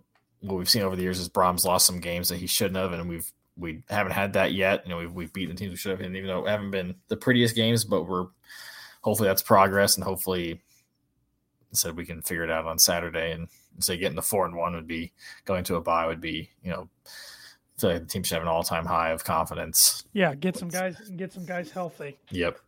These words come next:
Speaker 1: <clears throat>
Speaker 2: So, 'cause we, we need some guys, just a couple of 'em. Just get a couple
Speaker 1: Right,
Speaker 2: of 'em
Speaker 1: just,
Speaker 2: back.
Speaker 1: just, yeah.
Speaker 2: So, but, uh, no, I don't think I have anything else besides letting all the fine folks know who this podcast is brought to you by, and one of those sponsors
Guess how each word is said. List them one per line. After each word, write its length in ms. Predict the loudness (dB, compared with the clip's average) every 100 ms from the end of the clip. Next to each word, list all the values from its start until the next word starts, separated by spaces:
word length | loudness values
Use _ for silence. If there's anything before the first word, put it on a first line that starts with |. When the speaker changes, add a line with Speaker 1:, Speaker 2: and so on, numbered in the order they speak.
| _ 0
Speaker 1:
<clears throat> 100 | 2 2 -4 -16 -18 -20 _ _
Speaker 2:
So, 280 | -14 -12 -12
'cause 160 | -12 0
we, 240 | 8 8
we 140 | 10 12
need 240 | 12 12
some 140 | 8
guys, 180 | 12 12
just 180 | 12 12
a 40 | 12
couple 340 | 8 8 4
of 80 | -2
'em. 160 | -4 -6
Just 240 | 0 0 4
get 140 | 4
a 20 |
couple 240 | 10 10 12
Speaker 1:
Right, 100 | 8
Speaker 2:
of 60 | 6
'em 160 | 4 4
Speaker 1:
just, 180 | 2 0
Speaker 2:
back. 80 | -2
Speaker 1:
just, 80 | -2
yeah. 220 | -2 -2 -10 -20 -20 -20 -20 -20 -20 _ _
Speaker 2:
So, 480 | -8 -2 0 0 -4 _ _ _ _
but, 320 | -2 -2 -2 0
uh, 160 | 0 0 -8 -10 -10 -8 6
no, 180 | 12
I 100 | 12
don't 200 | 12 12
think 160 | 8 4
I 60 | 8
have 200 | 8 6
anything 380 | 4 2 4
else 240 | 6 4 2
besides 360 | -4 -2 0
letting 220 | 0 -2 2
all 160 | 2
the 100 | 2
fine 300 | 0 0 0
folks 360 | 2 0 0 2
know 200 | 4 4
who 420 | 2 4 4 4 0 -16 -20 _ 0
this 360 | 0 0 -8 _ 2
podcast 540 | 4 4 2 0 0
is 160 | -4 0
brought 300 | 4 4 2
to 120 | -2
you 60 |
by, 320 | 2 4 6 4
and 240 | 2 0
one 140 | 2
of 100 | 2
those 220 | 0 0 -2
sponsors 680 | -6 -2 -2 -2 -6 -6